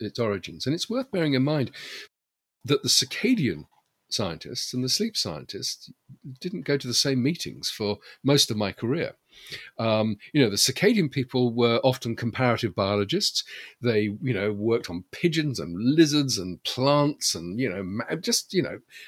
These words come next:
didn't really work on humans. And we, we sort of didn't think about sleep that much. And then this other group, primarily based, you know, in the clinical realms, would measure, you know, the electrical activities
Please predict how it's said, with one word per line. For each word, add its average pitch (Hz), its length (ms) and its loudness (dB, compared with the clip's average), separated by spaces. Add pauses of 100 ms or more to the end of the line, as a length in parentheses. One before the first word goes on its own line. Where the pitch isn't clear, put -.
(100)
didn't 294 180 -10
really 190 320 -2
work 202 260 -2
on 104 120 -6
humans. 117 420 0
And 117 240 -4
we, 123 240 -6
we 139 140 2
sort 139 220 2
of 131 60 -2
didn't 165 220 -6 (320)
think 175 220 0
about 95 240 -4
sleep - 240 -2
that - 180 -18
much. - 240 -18 (580)
And 156 140 2
then 170 220 6 (200)
this 175 140 2
other 233 180 6
group, 117 320 0 (320)
primarily 160 560 4
based, - 460 0
you 139 80 0
know, 104 220 -2
in 117 120 0
the 101 80 -4
clinical 254 440 -2
realms, 85 440 -6
would 117 200 0
measure, 113 500 0 (260)
you 117 80 -2
know, 95 100 2
the 101 80 -2
electrical - 360 0
activities 107 680 -6